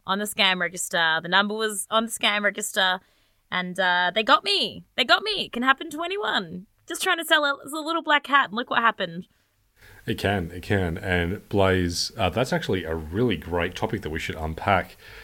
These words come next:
Speaker 2: here at We Talk Sense because, uh, you've gone through this process, which sounds like it's quite harrowing. And the guy, the people are just getting so sophisticated these days on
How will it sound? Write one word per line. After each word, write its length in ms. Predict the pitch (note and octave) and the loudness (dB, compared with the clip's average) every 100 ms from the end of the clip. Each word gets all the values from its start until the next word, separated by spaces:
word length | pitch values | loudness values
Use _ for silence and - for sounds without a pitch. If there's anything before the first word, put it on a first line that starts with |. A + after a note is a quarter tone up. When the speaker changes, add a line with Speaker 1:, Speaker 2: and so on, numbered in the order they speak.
| - | -2
Speaker 2:
here 200 | - G#2+ | 2 4
at 60 | |
We 120 | F2 | 2
Talk 200 | F#2+ F2+ | -2 -4
Sense 280 | - C#3 - | -4 -4 -4
because, 420 | - - F#2+ D#2+ - - - - - | -6 -2 -2 -2 -8 -16 -20 -20 -4
uh, 220 | F#2 E2+ F2+ | 2 2 0
you've 360 | E2+ A#2+ D3+ | -2 0 0
gone 220 | C3+ G#2 F#2 | 0 0 0
through 180 | - | -4
this 120 | E2 D#2+ | -6 -4
process, 440 | - E2+ E2+ D2+ | -2 -2 -2 -8
which 160 | E2 - | -8 -6
sounds 280 | G#2+ C#3 | -6 -4
like 140 | A#2+ E2+ | -6 -8
it's 100 | D#2+ | -6
quite 240 | - F2 | -2 -2
harrowing. 500 | - G2 G2+ E2+ D#2 | 2 2 2 0 -2
And 280 | D#2+ F2+ F#2 | -6 -8 -4
the 260 | F#2 F2+ F2 - - | -2 -2 -4 -12 -10
guy, 380 | G#2+ C3+ D#3 | -6 -2 -2
the 220 | D3 A#2 G#2+ | -2 -4 -4
people 260 | C#3 - | -2 0
are 60 | F#3 | -2
just 120 | D3+ | -2
getting 200 | - E2 | -6 -6
so 260 | - - G2 | -6 -4 -4
sophisticated 600 | G2+ F#2 - - D#2+ D2+ | -4 -4 -6 -6 -6 -4
these 180 | F#2 | -4
days 320 | F#2 E2 E2 E2 | -2 0 -2 -4
on 220 | D2+ | -8